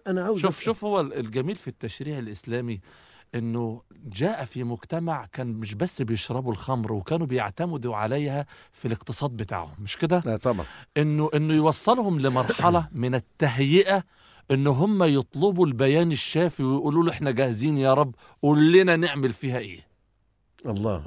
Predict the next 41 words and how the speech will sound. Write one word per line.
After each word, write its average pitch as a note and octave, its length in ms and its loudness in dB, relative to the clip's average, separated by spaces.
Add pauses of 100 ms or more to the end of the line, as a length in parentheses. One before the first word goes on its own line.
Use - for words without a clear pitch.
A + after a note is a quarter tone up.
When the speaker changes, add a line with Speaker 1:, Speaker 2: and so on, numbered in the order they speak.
Speaker 2:
شوف G2+ 140 -4
Speaker 1:
الله. F#2 100 0
Speaker 2:
التشريع D#3 460 0
الجميل. D3 480 2
Speaker 1:
صحيح. C3 340 -2 (180)
Speaker 2:
أنت، A3 260 4
أنت G#3 400 2
لازم، F3 460 4 (300)
لازم E3+ 300 4
ما C#3 140 2
ن-، C3 140 -2
ما B2+ 100 0
نخليش B2 480 -2
ولادنا D3 360 0
يصطدموا B2 600 -4
مع G#2 140 -2
التشريع A#2+ 520 -8
يا A2 60 -6
شيخ - 200 -10
خالد. D#2+ 200 -14 (320)
Speaker 1:
مم. C3 260 -6 (160)
Speaker 2:
ولذلك C3 540 2
النبي D#3 280 0
عليه C3+ 120 2
السلام D3 400 -2
قال: D3 140 0
"علموا D3+ 360 2
أولادكم C3+ 420 -2
الصلاة C3+ 260 -2
وهم D3 240 0
أبناء C#3 340 2
إيه؟ C#3+ 180 0 (440)
سبع". G#3 300 4
Speaker 1:
سبع. - 180 -8 (160)
Speaker 2:
ابدأ F#3+ 300 4
مرنه. A#2 480 -4
Speaker 1:
مم. A2+ 260 -4
Speaker 2:
مرن، C#3+ 340 6
مرن، B2 460 4
Speaker 1:
مم. A#2+ 80 0
Speaker 2:
مرن. B2 380 2